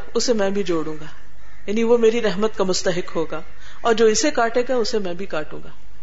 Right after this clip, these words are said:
یعنی جو رشتوں کو جوڑے گا نہیں، رشتوں سے دور رہے گا، تو پھر وہ میری رحمت سے دور ہو جائے گا۔ ہم میں سے ہر شخص اللہ کی رحمت کا محتاج ہے۔ ہم اپنے لیے کیا چاہتے ہیں؟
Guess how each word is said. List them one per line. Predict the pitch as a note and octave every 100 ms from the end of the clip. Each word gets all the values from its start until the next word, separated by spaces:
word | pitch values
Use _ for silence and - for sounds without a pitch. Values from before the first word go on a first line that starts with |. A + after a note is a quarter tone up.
| - -
یعنی | G3 A3
جو | A3 G3+
رشتوں | G3+ A#3+
کو | A3+
جوڑے | G#3 F3+ G#3 C4
گا | B3+
نہیں، | A#3+ B3
رشتوں | G#3 - G#3+
سے | G#3
دور | F3 G#3 B3+
رہے | A#3+ A#3+ B3
گا، | A#3+ G3+ - - - -
تو | A#3+
پھر | A#3 D#4 F4+ - - - -
وہ | A3+
میری | A3+ B3+ C4
رحمت | G#3+ E3+ B3
سے | A#3+ A3
دور | F3 F#3
ہو | E3
جائے | D#3+ C#3 -
گا۔ | - - - - - - - - - - - - - - - - - - - - - -
ہم | E4
میں | F#4+
سے | F#4
ہر | F#4 G4
شخص | F#4 F4+ B3
اللہ | A#3 A3+
کی | A3
رحمت | G3+ F3 F#3+
کا | -
محتاج | F3 E3 D#3+ D#3 -
ہے۔ | D#3 - - - - - - - - - -
ہم | B3+
اپنے | D4 D#4
لیے | E4 D#4+
کیا | E4+ E4+
چاہتے | B3+ F3 -
ہیں؟ | D#3 -